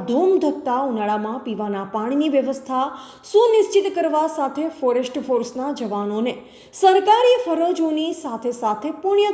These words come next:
કાર્યની પણ તક ઉપલબ્ધ કરાવી છે. ડાંગ જિલ્લાનો વન વિસ્તાર બે ભાગોમાં વહેંચાયેલો છે, ઉત્તર ડાંગ અને દક્ષિણ ડાંગ,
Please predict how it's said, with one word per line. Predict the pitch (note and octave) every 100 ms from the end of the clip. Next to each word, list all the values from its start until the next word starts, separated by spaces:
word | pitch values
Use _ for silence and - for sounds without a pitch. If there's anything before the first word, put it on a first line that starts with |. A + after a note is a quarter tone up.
| G4+
કાર્યની | D4+ D4+ D#4 F4+ F#4
પણ | A#3 C4 -
તક | D4+ D4 -
ઉપલબ્ધ | - F#4 F#4+ F#4+
કરાવી | C#4+ G3+ F3+ F#3
છે. | B3 G3+ - - _ _ _ _ _ _ _ _ _ _ _ _ _ _ _ _ _ _ _ _ _
ડાંગ | A#3 E4 G#4+ B4 B4
જિલ્લાનો | G4 G4+ G4+ A4 G#4+ B3
વન | C#4+ C#4+ G#3+
વિસ્તાર | - - - - - _
બે | C#4 G#4+ F4
ભાગોમાં | F4 F#4 F4 C4+ E4+ D#4
વહેંચાયેલો | D#4 B3+ F#3 F#3+ G3
છે, | C4 A3 - - _ _ _
ઉત્તર | C#4 - C4 A3+
ડાંગ | A3+ C#4 E4 - A#3
અને | A3 A#3 - - F#3+
દક્ષિણ | C#4 - F#4 A#3
ડાંગ, | F#3+ -